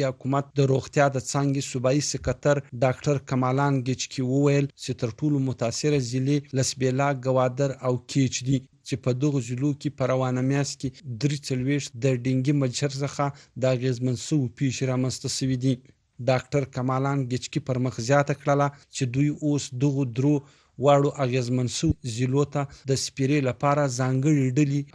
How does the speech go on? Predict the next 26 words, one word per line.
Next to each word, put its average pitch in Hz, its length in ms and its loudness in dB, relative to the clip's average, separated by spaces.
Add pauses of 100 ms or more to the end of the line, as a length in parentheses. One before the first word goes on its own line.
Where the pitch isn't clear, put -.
استولې 131 540 0
دي. 135 120 4 (360)
د 131 140 0
ده 156 160 2
په 139 120 -4
خبره 139 360 0
چې - 160 -10
په 127 60 -2 (100)
کوټه 147 260 0
کې 120 100 -10 (100)
تر 120 60 -2 (120)
اوسه 143 220 -4 (100)
پورې 147 220 0 (260)
د 127 160 0
ډینګي 127 340 0 (160)
د 131 200 0
مچر 135 260 -2 (100)
څخه 143 220 -2 (260)
د 127 40 -6 (100)
اغیزمن 127 500 -2
شوو 147 300 -2
پیښه 131 340 -2
نه 147 140 2
ده 123 100 -2
رامنځته 127 480 -2
شوې. 135 260 2